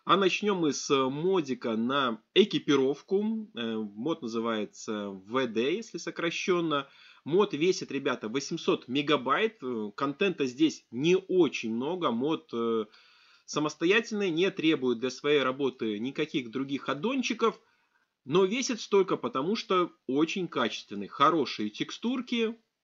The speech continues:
Мы их сейчас все с вами обязательно внимательно посмотрим. Глядите, насколько качественно проработаны даже,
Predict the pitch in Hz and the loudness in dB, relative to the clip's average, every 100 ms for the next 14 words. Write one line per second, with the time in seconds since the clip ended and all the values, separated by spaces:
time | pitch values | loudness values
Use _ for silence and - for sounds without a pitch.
0 | _ _ - 160 196 - 120 131 113 - | _ _ -6 0 0 0 -6 -6 -6 -8
1 | - 170 147 127 120 113 110 123 139 123 | -4 -4 -4 -2 -2 0 -4 -4 -4 -4
2 | 117 110 107 101 95 117 160 131 104 104 | -4 -4 -4 -6 -8 -6 -2 -2 -4 -8
3 | 104 127 - 214 277 220 196 127 117 135 | -6 -8 -4 -4 -2 -2 -4 -4 -8 -8
4 | 135 110 110 - 120 110 - 117 - - | -8 -8 -6 -8 -10 -8 -6 -6 -8 -10
5 | 101 92 117 120 127 107 101 98 90 87 | -10 -6 -4 -4 -4 -6 -8 -12 -10 -6
6 | 123 117 104 95 | -4 -2 -4 -8